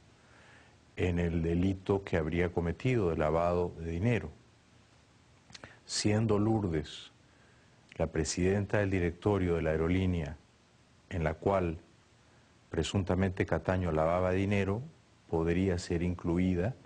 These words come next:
en la orden de captura de la Fiscalía, eh, si encuentra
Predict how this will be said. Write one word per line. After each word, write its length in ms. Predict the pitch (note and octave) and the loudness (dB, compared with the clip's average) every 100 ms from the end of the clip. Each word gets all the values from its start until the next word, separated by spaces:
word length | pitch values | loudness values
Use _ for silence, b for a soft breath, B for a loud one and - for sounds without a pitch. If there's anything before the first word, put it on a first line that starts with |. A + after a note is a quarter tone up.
| - - - - - - _ | -20 -20 -20 -20 -20 -20 _
en 160 | - E2 | -4 0
la 100 | D#2+ | 0
orden 240 | E2 E2+ | 0 0
de 100 | D#2+ | -2
captura 600 | - - - A2 F#2 G2 - | -4 -6 -2 0 0 -2 -4
de 100 | F2+ | -2
la 100 | E2 | -2
Fiscalía, 680 | - - E2 D#2 F2 E2 D#2+ - b b b b b b - - | -4 -6 -4 0 0 0 -2 -12 b b b b b b -20 -14
eh, 380 | G2 E2 D#2+ D#2+ - | -6 -4 -4 -4 -6
si 640 | - - - - E2+ F#2 G2+ - - - - - - | -12 -8 -6 0 2 2 -2 -8 -20 -20 -20 -20 -10
encuentra 840 | F2+ D#2 F#2+ F#2+ F#2 F#2 F#2+ G2+ | -8 0 2 2 2 2 2 -2